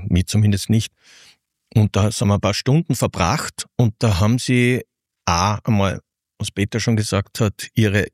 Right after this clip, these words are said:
intensiven Zweifel an der Suizidthese zum Ausdruck gebracht. Und B, ging's dann auch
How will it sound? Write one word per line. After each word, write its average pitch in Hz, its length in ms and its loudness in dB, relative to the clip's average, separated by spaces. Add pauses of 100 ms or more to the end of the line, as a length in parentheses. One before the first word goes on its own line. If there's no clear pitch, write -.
intensiven 98 600 0
Zweifel - 440 -2
an 87 100 0
der - 220 -4
Suizidthese 110 920 -2 (160)
zum - 140 -2
Ausdruck - 380 -4
gebracht. - 480 -2 (640)
Und - 220 0
B, 117 180 2
ging's 127 320 0
dann 123 160 0
auch 98 280 0